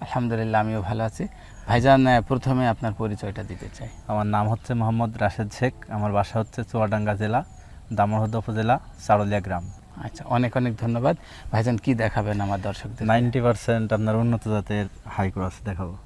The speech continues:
Speaker 1: আচ্ছা, তো দেখান এগুলো।
Speaker 2: জি।
Speaker 1: ভাই, তো সেই বডি।
Speaker 2: জি, এগুলা সবচাইতে আপনার উন্নত হাই ক্রস।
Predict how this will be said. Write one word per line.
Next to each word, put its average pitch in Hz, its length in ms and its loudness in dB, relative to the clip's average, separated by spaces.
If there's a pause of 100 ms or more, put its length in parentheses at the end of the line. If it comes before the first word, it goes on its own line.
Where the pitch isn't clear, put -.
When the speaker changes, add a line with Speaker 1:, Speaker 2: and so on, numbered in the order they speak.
Speaker 1:
আচ্ছা, - 360 -10
তো 120 80 -4
দেখান 104 400 -4 (1000)
এগুলো। 110 340 0 (540)
Speaker 2:
জি। 107 120 -2
Speaker 1:
ভাই, - 340 -10 (100)
তো - 80 -4
সেই 147 340 2
বডি। 131 440 2 (500)
Speaker 2:
জি, 113 100 4
এগুলা 110 480 2
সবচাইতে 113 480 -2
আপনার 113 300 2
উন্নত 113 340 0
হাই 98 320 0
ক্রস। 90 260 -2